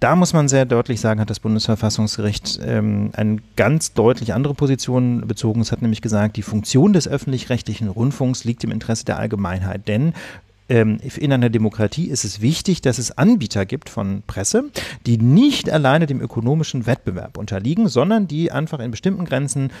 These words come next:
finanziert werden, ähm, auch wenn sie, äh, wenn ihre Leistungen jetzt nicht unmittelbar einen, einen Wert am Markt haben. Ja, und es ist außerdem ein Wert, wenn, ähm, wenn ein Anbieter die Vielfalt in der Rundfunkberichterstattung gericht-, äh, gerechtfertigt,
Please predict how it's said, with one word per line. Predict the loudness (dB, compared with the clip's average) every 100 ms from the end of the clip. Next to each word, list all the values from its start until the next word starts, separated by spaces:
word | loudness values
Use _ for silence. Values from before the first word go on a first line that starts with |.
| -14
finanziert | 0 0 2 2 0 2
werden, | 2 2 0 -4 -6 -20 0
ähm, | 4 4 2 -2 -4
auch | -6 -6 0
wenn | 0 0
sie, | -2 -4 -4 -4 -6
äh, | -2 0
wenn | 0 -2 -4
ihre | 0 2
Leistungen | 2 0 0 0
jetzt | 0 0
nicht | -4 0
unmittelbar | 2 4 4 2 0 0
einen, | 0 -2 -2 -6 -10 -6
einen | -2 2
Wert | 4 2 2
am | -4
Markt | -6 -8 -10 -12
haben. | -12 -12 -6
Ja, | -4
und | -2 -4 -6 -16 -14
es | -6
ist | -6 2
außerdem | 2 4 2
ein | 0 0
Wert, | 2 0 0
wenn, | -2 0 -2 -4 -6
ähm, | -2 0 0 -2 0
wenn | 0 0
ein | 0
Anbieter | 2 2 4 2
die | 0
Vielfalt | -2 2 2 4 0 2
in | 0
der | 0
Rundfunkberichterstattung | 0 -2 -2 -4 -4 -6 -6 -6 -6 -4 -6
gericht-, | -6 -8 -10 -10
äh, | -4 -4 -4
gerechtfertigt, | -4 -4 -6 -8 -6 -6 -8 -10